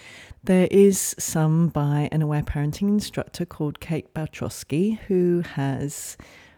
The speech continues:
published some research, but as yet, that's pretty much all that's specific in relation to aware parenting. I do imagine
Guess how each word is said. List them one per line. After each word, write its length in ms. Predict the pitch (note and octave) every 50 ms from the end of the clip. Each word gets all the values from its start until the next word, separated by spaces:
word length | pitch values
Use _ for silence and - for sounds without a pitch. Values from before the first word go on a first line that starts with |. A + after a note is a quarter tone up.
| _
published 460 | _ - C#3+ C3+ C#3 C#3 C#3+ - - -
some 200 | - D3 D3 C#3
research, 840 | C3+ C3 B2+ - - - B2+ C#3 E3 F#3 - - - - - - - _ _ _ - - - - - - _ _ _ _ -
but 200 | F#3+ F3+ F3 -
as 240 | B2+ E3 D3+ - -
yet, 320 | D#3+ D3 - - - - -
that's 280 | E3+ D3 - - -
pretty 400 | - - - - D#3 D3 C#3+ C#3+
much 240 | C#3 C3+ B2 - -
all 220 | B2 - C3+ C3+ C3
that's 220 | - G2+ - -
specific 640 | - - _ - - - - D3 - - - - -
in 180 | - D3+ D3 C#3+
relation 400 | C#3 C3 C3 C3+ - - - C3+
to 160 | - - -
aware 220 | C3+ C3 C3 - C#3+
parenting. 720 | - - - C3+ C#3 C3+ C#3 - - D3 C#3+ C3+ C#3 B2 - _ _ _ - _ _ _ - - _ _
I 80 | D3+ D3
do 260 | - - D#3 D#3 D3+
imagine 560 | C#3 - D3+ D3 D3 C#3 - D3 C#3+ C3+ -